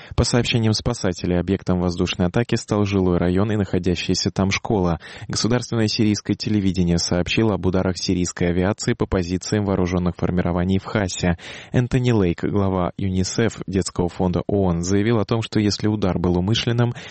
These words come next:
то речь идет о военном преступлении. Хас находится в провинции Идлиб, находящейся под контролем сил оппозиции. На этой территории действуют отряды как умеренной, так и радикальной оппозиции.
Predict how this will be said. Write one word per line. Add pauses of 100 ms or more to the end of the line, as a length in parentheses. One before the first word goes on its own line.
то
речь
идет
о
военном
преступлении. (460)
Хас
находится
в
провинции
Идлиб,
находящейся
под
контролем
сил
оппозиции. (260)
На
этой
территории
действуют
отряды
как
умеренной,
так
и
радикальной
оппозиции.